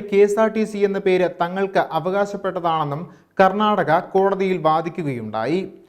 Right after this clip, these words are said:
എത്രയോ വർഷം മുൻപ് ആരംഭിച്ചതാണ് കേരളത്തിന്റെ പൊതുഗതാഗത സംവിധാനമെന്നായിരുന്നു കേരളത്തിന്റെ വാദം. വർഷങ്ങൾക്ക് മുൻപ് പുറത്തിറങ്ങിയ കണ്ണൂർ ഡീലക്സ് എന്ന പ്രേം നസീർ ചിത്രത്തിൽ കെ എസ് ആർ ടി സി ഇടം പിടിച്ചതും തുടർന്ന് കോടതി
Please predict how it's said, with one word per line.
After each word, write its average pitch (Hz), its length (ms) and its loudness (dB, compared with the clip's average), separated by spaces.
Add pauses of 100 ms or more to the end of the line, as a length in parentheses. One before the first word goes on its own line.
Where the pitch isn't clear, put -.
(360)
എത്രയോ 151 400 2 (100)
വർഷം 170 280 0
മുൻപ് 180 200 2 (220)
ആരംഭിച്ചതാണ് 180 640 -2 (100)
കേരളത്തിന്റെ 185 580 0
പൊതുഗതാഗത 180 640 0
സംവിധാനമെന്നായിരുന്നു 175 960 -4 (140)
കേരളത്തിന്റെ 156 560 0
വാദം. 113 240 -6 (540)
വർഷങ്ങൾക്ക് 254 580 2
മുൻപ് 233 280 2
പുറത്തിറങ്ങിയ 202 520 0 (140)
കണ്ണൂർ 190 380 -2 (100)
ഡീലക്സ് 190 380 -2
എന്ന 175 120 0 (140)
പ്രേം 175 260 2
നസീർ 190 360 -2
ചിത്രത്തിൽ 175 380 -2 (380)
കെ 208 160 6
എസ് 233 200 0
ആർ 233 120 -2
ടി 226 160 2
സി 214 100 0 (140)
ഇടം 196 200 0
പിടിച്ചതും 175 480 -2
തുടർന്ന് 233 320 4 (140)
കോടതി 220 360 6